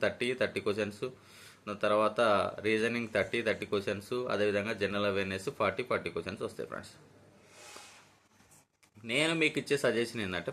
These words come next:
ఫస్ట్ ఇది only సీబీటీ వన్ ఎగ్జామ్ కాబట్టి, so, రీజనింగ్ని పక్కాగా ఫోకస్ చేయండి. రీజనింగ్లో ఉన్నటువంటి ప్రతి టాపిక్ మనం నేర్చుకోవాల్సినటువంటి అవసరం అయితే ఉన్నది.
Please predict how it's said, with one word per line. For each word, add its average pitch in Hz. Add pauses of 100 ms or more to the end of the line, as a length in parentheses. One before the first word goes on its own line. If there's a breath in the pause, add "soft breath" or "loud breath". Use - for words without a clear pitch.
ఫస్ట్ - (960)
ఇది 117 (420)
only 131
సీబీటీ 117
వన్ 110
ఎగ్జామ్ 90
కాబట్టి, 85 (1120 loud breath)
so, 120
రీజనింగ్ని 170
పక్కాగా 139 (100)
ఫోకస్ 120
చేయండి. 95
రీజనింగ్లో 127
ఉన్నటువంటి 117
ప్రతి 117
టాపిక్ 113
మనం 120
నేర్చుకోవాల్సినటువంటి 98
అవసరం 92
అయితే 87
ఉన్నది. -